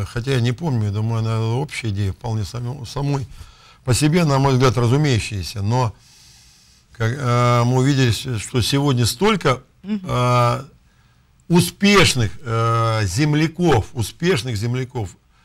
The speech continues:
Speaker 1: э, в Российской Федерации и за пределами, далеко за ее пределами, которые помнят о городе,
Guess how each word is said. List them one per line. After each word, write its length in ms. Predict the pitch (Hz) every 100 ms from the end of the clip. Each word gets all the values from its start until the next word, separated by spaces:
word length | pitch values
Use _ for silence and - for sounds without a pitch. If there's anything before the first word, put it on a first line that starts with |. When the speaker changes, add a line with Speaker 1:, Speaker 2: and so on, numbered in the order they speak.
| _ _ _
Speaker 1:
э, 60 | 113
в 1120 | 123 123 127 127 123 123 123 120 117 113 101
Российской 560 | 143 - 180 156 151 120
Федерации 880 | 131 123 120 107 - 113 104 104 -
и 100 | 151
за 180 | 117 165
пределами, 760 | 160 170 143 220 214 160 135
далеко 420 | 120 131 143 160 127
за 100 | 135
ее 220 | 135 120
пределами, 640 | 123 123 196 180 127 101
которые 420 | 95 123 151 143
помнят 520 | 117 - 208 175 143
о 80 | 147
городе, 440 | 131 120 117 98